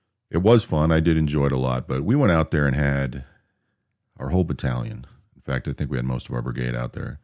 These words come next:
doing some type of large exercise over several days. I don't remember the specifics of it,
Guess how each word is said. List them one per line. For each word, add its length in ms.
doing 260
some 300
type 300
of 100
large 320
exercise 600
over 160
several 360
days. 340
I 60
don't 200
remember 460
the 120
specifics 680
of 160
it, 140